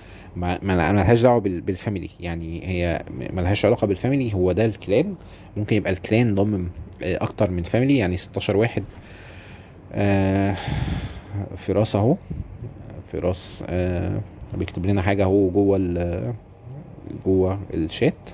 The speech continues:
بيكت-، بيظهر لنا. آه، بنقول، كنا بنقول ايه؟ آه، آه، ب-، كنا بنتكلم ان مثلًا،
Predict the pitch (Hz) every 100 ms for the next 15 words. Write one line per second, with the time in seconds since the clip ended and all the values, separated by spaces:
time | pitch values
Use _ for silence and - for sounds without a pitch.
0 | - 92 - - 87 82 87 87 85 104
1 | 170 - - - - - 104 98 95 131
2 | 139 131 113 107 135 - 131 139 - -
3 | - - - - - - - 104 101 98
4 | 95 95 95 92 92 95 101 127 - -
5 | - - - - - - - - - -
6 | - - - - - - - - - -
7 | - 98 90 87 101 101 95 - 131 135
8 | - 104 110 - 127 117